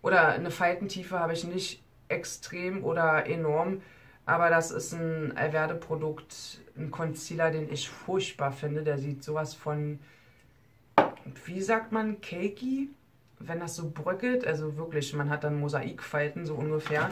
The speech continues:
Manchmal Umwelt top. Aber dass man davon so schwärmt, also das habe ich nicht verstanden.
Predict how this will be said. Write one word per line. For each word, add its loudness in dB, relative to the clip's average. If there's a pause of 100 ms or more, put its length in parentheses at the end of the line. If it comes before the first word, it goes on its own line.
Manchmal 0 (1900)
Umwelt 4 (220)
top. -4 (760)
Aber 6
dass 0
man 0 (2000)
davon 0
so 0
schwärmt, 0
also -2
das -6
habe 0
ich -6
nicht -2
verstanden. 0